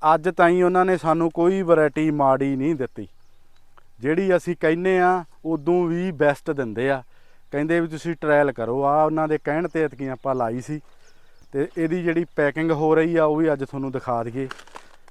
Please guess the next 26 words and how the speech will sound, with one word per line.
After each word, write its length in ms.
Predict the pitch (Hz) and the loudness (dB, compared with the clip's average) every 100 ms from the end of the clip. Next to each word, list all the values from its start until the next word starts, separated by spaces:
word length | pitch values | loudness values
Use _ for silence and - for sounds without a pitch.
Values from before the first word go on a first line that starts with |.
| 123 | -8
ਜੇ 60 | |
ਆਪਾਂ 240 | 131 - 131 | -6 -4 -4
ਸ਼ੁਰੂਆਤ 500 | 143 127 127 131 135 | -4 -2 0 0 -2
ਕਰਤੀ 440 | 139 127 - 147 | -2 -4 -2 0
ਆ, 80 | 143 | 0
ਤੁਸੀਂ 260 | 143 139 | 0 -4
ਗੋਭੀ 340 | 135 143 143 170 | -2 -2 0 0
ਦੇਖ 220 | 151 135 | 0 0
ਸਕਦੇ 300 | 151 139 139 | 0 0 0
ਹੋ, 200 | 147 147 - - - - - - | -2 -4 -12 -20 -20 -20 -16 0
ਐਂ 260 | 170 175 | 4 4
ਲਗਾਤਾਰ 760 | 165 156 156 160 151 156 156 151 - - - - - - - - - | 6 6 6 4 6 6 6 2 -2 -20 -20 -20 -20 -20 -20 -20 -6
ਜਿਵੇਂ 220 | 139 160 | 0 0
ਚੱਠੇ 400 | 160 156 - 175 | 2 0 2 4
ਲੱਗੇ 300 | 170 160 170 | 4 2 0
ਹੁੰਦੇ 300 | 160 165 165 | 0 0 0
ਆ 40 | |
ਭੱਠੇ 340 | 160 170 - 135 | 2 -2 -2 -2
ਦੇ 140 | 135 | 0
ਵਿੱਚ 200 | 139 135 | -2 -4
ਇੱਟਾਂ 300 | 147 - 156 | -6 -2 -2
ਦੇ, 80 | 139 98 - - - 135 147 | -2 -8 -14 -20 -12 -4 -4
ਇਸ 80 | - | -2
ਤਰ੍ਹਾਂ 300 | 156 147 143 - - - - - - - - - - - - - - - - 120 | -2 -2 -4 -12 -20 -20 -20 -20 -20 -20 -20 -20 -20 -20 -20 -20 -20 -20 -20 -8
ਗੋਭੀ 300 | 135 143 160 | -6 -2 2
ਆਪਣੀ 420 | 156 147 147 139 | 2 0 -2 -2